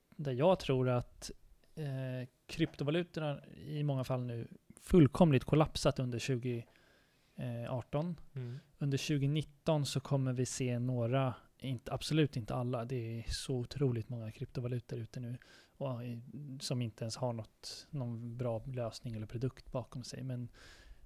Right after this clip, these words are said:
Speaker 1: några, eh, av de större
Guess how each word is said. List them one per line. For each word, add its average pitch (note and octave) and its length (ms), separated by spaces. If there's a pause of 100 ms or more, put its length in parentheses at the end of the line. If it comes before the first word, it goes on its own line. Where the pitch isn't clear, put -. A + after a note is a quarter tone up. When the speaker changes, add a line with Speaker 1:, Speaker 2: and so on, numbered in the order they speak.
(120)
Speaker 1:
några, D#3+ 580 (400)
eh, C3 500
av C3+ 220
de B2 140
större F3 520